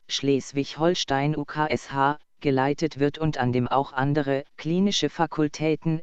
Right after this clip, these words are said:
des U K S H beteiligt sind. Eigenschaften von Algen bei feuchter A M D untersucht.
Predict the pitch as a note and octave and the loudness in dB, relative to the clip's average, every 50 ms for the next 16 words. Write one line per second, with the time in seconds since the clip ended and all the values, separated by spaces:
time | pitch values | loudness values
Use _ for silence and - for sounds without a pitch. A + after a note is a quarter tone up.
0 | - - - C3 - - C#3 D3 - D3 D3 D3 D3+ D3 - - - C#3 C#3 C#3+ | -6 -6 -6 -6 -4 -4 -6 -8 -4 -2 -2 0 0 0 -4 -4 -4 0 2 2
1 | D#3 D#3+ - - - D#3 - - C#3+ C#3+ C3+ C3 B2 G#2+ - - _ - - G#2+ | 2 0 -2 -4 -4 -4 -4 -2 -2 0 2 2 2 0 -2 -4 _ -6 -4 -4
2 | G2+ A2+ C#3+ - - _ _ _ _ _ _ _ _ _ _ _ _ _ _ _ | -4 -4 -8 -12 -16 _ _ _ _ _ _ _ _ _ _ _ _ _ _ _
3 | _ _ _ _ _ _ _ _ _ _ _ - C3 C3+ C#3 B2+ - G3+ F#3+ - | _ _ _ _ _ _ _ _ _ _ _ 0 2 2 2 4 2 2 0 2
4 | E3+ D3+ C3+ - - D3+ D3 - - D#3 D3 D3 - C3 C3+ C#3 C3+ D#3 D3+ C3+ | 0 -2 -4 -2 -2 -2 -2 0 0 -2 -2 0 2 0 0 0 0 0 0 0
5 | A#2+ A#2 A2+ - - C3 C3 C3+ C#3 - - D#3 D3 B2+ B2+ C3+ C#3+ C#3 B2+ B2+ | 2 0 0 -2 -2 -2 0 0 0 -2 -2 -2 0 0 0 0 0 0 0 0
6 | C#3+ D#3+ D#3+ C3 C3+ - C#3 B2+ A#2+ A#2 A#2+ A2 G2+ - - - - | -2 -2 0 -2 -2 0 0 -2 0 0 -4 -4 -4 -8 -14 -16 -16